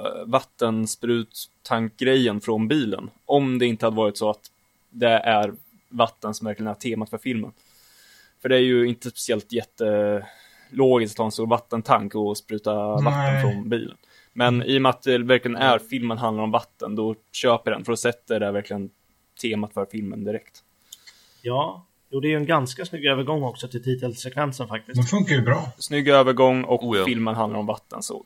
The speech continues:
Speaker 1: jag köper det.
Speaker 3: Mm.
Speaker 2: Ja.
Speaker 3: Ja, och jag tycker den är dålig, men jag håller med dig. Jag, precis av samma anledning så,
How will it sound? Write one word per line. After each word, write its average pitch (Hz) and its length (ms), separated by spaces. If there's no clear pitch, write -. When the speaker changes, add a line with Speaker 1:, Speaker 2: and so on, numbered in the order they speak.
Speaker 1:
jag - 100
köper - 380
det. 127 60
Speaker 3:
Mm. 151 120
Speaker 2:
Ja. 180 80
Speaker 3:
Ja, 151 240
och 151 220
jag 143 100
tycker 160 180
den 151 120
är 147 60
dålig, 151 320
men 151 220
jag 143 180
håller 151 180
med 143 120
dig. 110 80
Jag, 120 180
precis 127 380
av 120 60
samma 113 260
anledning 117 360
så, 110 280